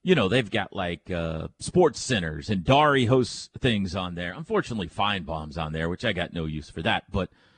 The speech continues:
uh, they got some talk shows and, uh, and then show a, a whole lot of live games as well. So it's, it's really gonna be a cool addition.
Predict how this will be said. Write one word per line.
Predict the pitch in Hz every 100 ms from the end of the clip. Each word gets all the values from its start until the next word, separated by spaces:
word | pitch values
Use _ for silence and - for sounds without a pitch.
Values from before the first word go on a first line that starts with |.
| _ _ _ _ _
uh, | 104 98 95 95
they | 175
got | 151 -
some | 117
talk | 160 135 117
shows | - 110 95 82 80 80 76 - -
and, | 92 90 87 85 85
uh, | 85 85 82 - - - - -
and | 131 139
then | 143
show | 107 135 101
a, | 90
a | 101 104
whole | 110 104
lot | 85 80
of | 80
live | 76 76 71
games | 85 73 69
as | 71 80
well. | 78 69
So | - 90
it's, | 104 _
it's | 151 -
really | 185 147
gonna | 107 95
be | 82
a | 78
cool | - 90 82
addition. | 73 76 - 82